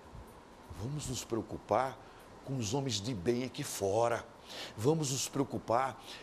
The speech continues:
com aquele funcionário da lanchonete que não sabe se amanhã tem emprego pra ele.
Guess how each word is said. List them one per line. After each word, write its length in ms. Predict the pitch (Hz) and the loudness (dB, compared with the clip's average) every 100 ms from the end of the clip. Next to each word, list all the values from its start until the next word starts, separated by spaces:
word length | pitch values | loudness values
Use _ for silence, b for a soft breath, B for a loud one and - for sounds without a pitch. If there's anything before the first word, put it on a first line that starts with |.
| B - | B 0
com 80 | |
aquele 300 | 151 - 160 | 0 2 0
funcionário 800 | 135 - 147 - 151 127 135 131 | 0 -2 -2 2 0 4 4 4
da 100 | 123 | 4
lanchonete 600 | 123 131 - 113 127 143 | 2 2 0 2 4 2
que 100 | - | 0
não 100 | 147 | -2
sabe 320 | - - 135 | 2 4 4
se 100 | - | 4
amanhã 480 | 139 117 117 113 131 - B B | 2 2 0 0 0 -4 B B
tem 180 | - 175 | 6 6
emprego 420 | 156 - 160 135 | 6 8 8 8
pra 200 | - 156 | 4 4
ele. 320 | 110 117 127 | 6 6 4